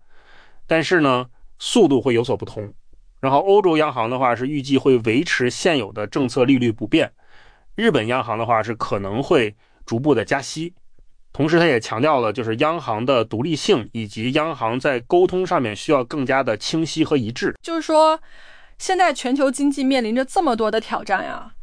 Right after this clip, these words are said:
Speaker 2: 那我们从I M F的这个报告里面能够看到哪些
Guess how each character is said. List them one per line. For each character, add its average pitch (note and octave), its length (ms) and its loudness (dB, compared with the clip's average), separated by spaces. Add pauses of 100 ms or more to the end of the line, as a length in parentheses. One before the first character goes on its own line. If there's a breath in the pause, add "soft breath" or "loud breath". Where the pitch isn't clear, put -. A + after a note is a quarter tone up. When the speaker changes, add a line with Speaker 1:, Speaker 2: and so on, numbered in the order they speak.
(200)
Speaker 2:
那 D#4 160 4
我 A3+ 120 0
们 G#3+ 140 -6
从 B3+ 180 -4
I C4 160 2
M C#4 120 -2
F B3+ 180 -4
的 A#3 60 -6
这 A#3+ 100 -10
个 A#3+ 80 -2
报 C4+ 160 0
告 C4 160 2
里 G3+ 100 -6
面 F3 220 -8
能 F3+ 200 -6
够 D#4+ 120 4
看 D4 220 -2
到 A3 180 2
哪 G3 240 -8
些 B3 540 0